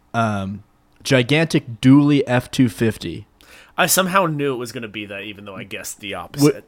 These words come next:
Speaker 2: That's
Speaker 1: with a
Speaker 2: amazing.
Speaker 1: custom, a custom trim job. Um,
Speaker 2: <laughs>
Speaker 1: so there was Oso Perf, and then there was another big truck. I believe it was a, a black Dodge. Um, I can't really remember, but the license plate,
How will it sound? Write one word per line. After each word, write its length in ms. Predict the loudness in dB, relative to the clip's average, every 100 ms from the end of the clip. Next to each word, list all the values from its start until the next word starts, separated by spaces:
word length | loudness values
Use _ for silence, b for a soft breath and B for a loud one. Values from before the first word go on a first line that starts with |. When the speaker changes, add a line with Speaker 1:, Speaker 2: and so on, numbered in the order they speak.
| _
Speaker 2:
That's 180 | -2
Speaker 1:
with 160 | 0 0
a 40 |
Speaker 2:
amazing. 140 | -2 4
Speaker 1:
custom, 380 | 4 6 0 0 -6 B B -8
a 100 | -6
custom 420 | 4 4 4 -2
trim 320 | 2 4 4
job. 400 | 2 0 -2 -6 -12 b b b b b -2
Um, 480 | 0 2 0 -4 -8
Speaker 2:
<laughs> 1800 | -16 _ _ _ _ _ _ _ _ _ _ _ _ _ -18 _ _ _
Speaker 1:
so 240 | 0 4
there 120 | 6 6
was 120 | 4
Oso 340 | 4 4 2
Perf, 420 | 0 2 4 2 -4 -6
and 120 | -2
then 100 | 2
there 120 | 2
was 140 | 2 2
another 680 | 2 4 4 6 4 0 -6 _ -18 -18 -18 _
big 180 | -2 0
truck. 240 | -2 0
I 60 | 0
believe 240 | 2 2
it 60 | 2
was 120 | 0
a, 80 | -4 -8 _ -10
a 60 |
black 440 | -6 -2 -2 -4 -4
Dodge. 560 | -2 2 2 0 -10 -14 _ _ b b b b b b
Um, 220 | -2 0
I 80 | 0
can't 180 | -2 -2
really 160 | 0 0
remember, 320 | 0 -2 -2
but 220 | -4 -6 b b -4
the 100 | 4
license 340 | 4 4 -2
plate, 380 | -2 2 2 0